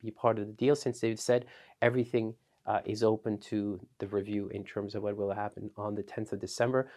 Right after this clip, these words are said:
We'll also have the economic projections into twenty twenty-three. A lo-, a lot of information, basically, but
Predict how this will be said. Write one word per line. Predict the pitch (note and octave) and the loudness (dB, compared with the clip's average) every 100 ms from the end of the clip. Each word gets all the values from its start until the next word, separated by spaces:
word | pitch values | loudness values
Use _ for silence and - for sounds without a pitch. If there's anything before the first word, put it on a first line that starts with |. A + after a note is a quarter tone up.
| - - | -18 -2
We'll | G#2 | 4
also | A#2+ B2+ C#3 | 6 8 6
have | B2+ A#2+ | 4 2
the | A#2 | 0
economic | - A2+ A#2 - | 0 0 0 -4
projections | G#2+ A#2+ B2 - A#2 | 0 2 2 0 -4
into | A2 G#2 G#2+ | -4 -4 -6
twenty | - A2+ G#2+ | -4 -4 -4
twenty-three. | - G#2+ G2 - C3 C3 B2+ _ _ _ _ _ _ _ - _ - | -4 -6 -6 -2 0 0 -2 _ _ _ _ _ _ _ -20 _ -6
A | A#2+ | -2
lo-, | A#2 - | 0 0
a | |
lot | A2 A#2 A2+ | 2 0 0
of | |
information, | A2 - G#2+ G#2 G#2+ A#2+ | -4 -4 -2 0 0 0
basically, | A2 A2 A#2 B2+ | 0 0 0 0
but | A#2 A#2 | 2 0